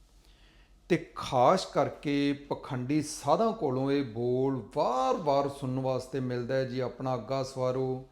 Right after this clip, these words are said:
ਬਾਣੀ ਪੜ੍ਹੋ, ਚੰਗਾ ਕਰਮ ਕਰ ਲਓ, ਅੱਗਾ ਸਵਾਰੋ।" ਇਸ ਜਨਮ ਦੀ, ਇਸ ਜ਼ਿੰਦਗੀ ਦੀ ਗੱਲ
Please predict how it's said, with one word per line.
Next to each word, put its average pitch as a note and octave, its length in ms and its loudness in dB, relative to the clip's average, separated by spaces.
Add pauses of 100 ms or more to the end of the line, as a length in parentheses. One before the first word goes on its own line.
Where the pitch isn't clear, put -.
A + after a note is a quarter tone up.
(320)
ਬਾਣੀ C3 420 2
ਪੜ੍ਹੋ, C3+ 400 2
ਚੰਗਾ C3 380 -2
ਕਰਮ C3+ 340 -2
ਕਰ B2+ 180 0
ਲਓ, B2+ 240 -2
ਅੱਗਾ A#2 240 -2
ਸਵਾਰੋ।" - 400 -10 (840)
ਇਸ F3 680 4 (180)
ਜਨਮ E3 400 2
ਦੀ, F3 280 4 (320)
ਇਸ D#3 200 0
ਜ਼ਿੰਦਗੀ C3+ 500 -2
ਦੀ F#3 220 -2
ਗੱਲ D3 220 4